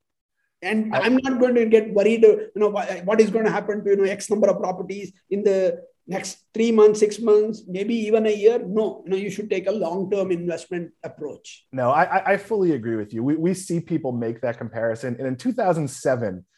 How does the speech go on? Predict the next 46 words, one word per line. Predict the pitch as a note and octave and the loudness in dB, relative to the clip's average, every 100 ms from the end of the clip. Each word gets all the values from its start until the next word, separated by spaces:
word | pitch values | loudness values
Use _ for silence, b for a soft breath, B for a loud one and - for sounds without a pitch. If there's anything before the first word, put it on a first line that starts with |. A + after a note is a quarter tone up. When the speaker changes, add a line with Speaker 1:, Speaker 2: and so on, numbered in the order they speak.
| b b - | b b -2
Speaker 2:
I | C3 D#3 | 2 2
did | D#3 D#3 | 2 2
a | C#3 B2+ | 2 0
no-doc | A#2+ C#3 F3 C#3+ C3+ C3+ - | 0 2 2 2 -2 -4 -8
stated | - - C3+ C#3 C3 | -14 -2 2 2 -2
income | B2+ C3+ A#2+ A#2 G#2+ | -4 -6 -4 -4 -4
loan | G2 F2+ E2+ - - | -6 -6 -12 -16 -16
Speaker 1:
<laughs> | - | -14
Speaker 2:
at, | - C#3 C#3 C3 | -6 0 0 4
with | G#3+ | 6
a | A3+ | 6
builder | D3+ F3+ A3+ A2 D#2 - _ _ | 6 6 4 0 -10 -18 _ _
at | D#3 E3+ | 2 2
a | |
time | D#3+ D3+ F#3 F#3 C3 B2 - | 2 0 0 0 0 -2 -2
that | D3+ | 0
I | D3 D3 | 2 2
owned | D3 E3 F#3 | 0 0 2
another | F3+ D#3 D3+ | 0 2 2
property, | D3+ D3+ F3+ C3+ G#2+ A#2 | 0 -2 -2 -2 -4 -2
and, | C3+ D3+ - | -4 -2 0
and | D3 C3+ C#3+ _ | 0 0 -4 _
I | D3 | 2
was | D#3+ D3+ | 4 2
intending | D3+ E3 C4 C4+ | 0 0 0 0
to | E3 | -2
sell | - A#2+ A2+ | -2 -2 -2
it, | - | -6
but | B2 D#3 | 0 0
it | F3 | 2
was | E3 | 0
not | D3+ F3 B3 | -2 -2 -4
contingent. | - A#3+ - C4+ G#3 C3 - | -2 -4 -2 -2 0 -2 -6
Speaker 1:
<laughs> | B B B F#3+ | B B B 0
Speaker 2:
That | D#3+ G#3+ A#3+ | 2 4 2
was | A3 | 0
way | G#3 A#3 C#4 D4+ C#4+ | -2 0 2 4 4
more | C4 B3 | 6 4
money | A#3+ B3 G3+ | 4 0 0
than | F#3+ | 0
anyone | F#3 A3+ A3 A3 G#3 | -2 -2 0 0 0
should | G#3+ | -4
have | G#3+ | -4
been | G3 | -4
loaning | G3 G3 A3+ G3 | -2 -2 -2 -4
me | C3 A2 | -4 -6